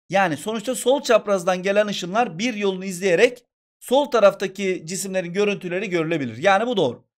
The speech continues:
İki doğrultusuna baktığında kendini görür diyor. Arkadaşlar kendisini görebilmesi için iki doğrultusuna değil mavi ile çizdiğim bu doğrultuya bakması gerekiyor. Çünkü bu doğrultuda kendisi var.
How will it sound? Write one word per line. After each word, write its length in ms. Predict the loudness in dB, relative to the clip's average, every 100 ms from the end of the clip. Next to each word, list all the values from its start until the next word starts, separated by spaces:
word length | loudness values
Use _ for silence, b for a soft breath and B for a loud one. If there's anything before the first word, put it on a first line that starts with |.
| _ _ _ _ -16
İki 300 | -4 -2 2
doğrultusuna 540 | 2 0 -2 -2 0
baktığında 480 | 0 -2 -6 -4 0
kendini 440 | 0 0 -2 -4
görür 300 | -2 -2 -4
diyor. 160 | -8 -16 _ _ _
Arkadaşlar 560 | -2 0 0 0 -4 -8 _ _ _
kendisini 600 | -4 -4 -4 -6 -6 -4
görebilmesi 680 | -2 0 -2 -6 -8 -8 -10
için 380 | -10 -12 -16 _ _ -14
iki 300 | -10 -4 0
doğrultusuna 680 | 0 0 -4 -8 -8 -6 -4
değil 340 | -4 -6 -10 _ _ -10
mavi 440 | 0 2 2 0
ile 260 | 0 0 -2
çizdiğim 680 | -4 -8 -6 -4 -4 -4
bu 160 | -2 2
doğrultuya 560 | 4 4 2 0 2 4
bakması 400 | 2 0 -6 -4
gerekiyor. 480 | -4 -4 -8 -20 _ _ _ _ _ _ -10
Çünkü 520 | -8 -4 -4 -6 _ _ -14
bu 260 | -4 -2 4
doğrultuda 600 | 6 6 2 -2 -2 0
kendisi 480 | 0 -2 -6 -10 -12
var. 220 | -14